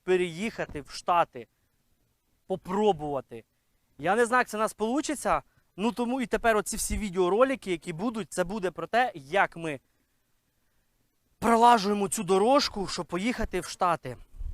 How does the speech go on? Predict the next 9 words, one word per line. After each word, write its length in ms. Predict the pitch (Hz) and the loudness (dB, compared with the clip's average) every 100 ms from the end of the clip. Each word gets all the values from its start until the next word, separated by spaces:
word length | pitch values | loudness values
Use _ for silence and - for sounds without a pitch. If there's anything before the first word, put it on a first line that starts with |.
| - - | -12 -8
По-перше, 460 | 190 254 254 190 - | 0 6 8 6 2
що 180 | - 262 | 4 4
нам 120 | 247 | 4
потрібно 380 | 214 233 226 208 | -2 -6 -6 -4
зробити? 500 | 202 202 202 143 - _ _ _ | -2 0 0 -2 -12 _ _ _
Перевести 480 | - 202 233 233 277 | 2 4 4 2 -2
всі 160 | 240 220 | -4 -4
документи. 760 | 220 220 208 175 131 123 110 _ _ _ _ | -6 -2 2 2 0 -10 -16 _ _ _ _
Потім, 480 | - 233 - 170 139 | 4 4 4 -4 -6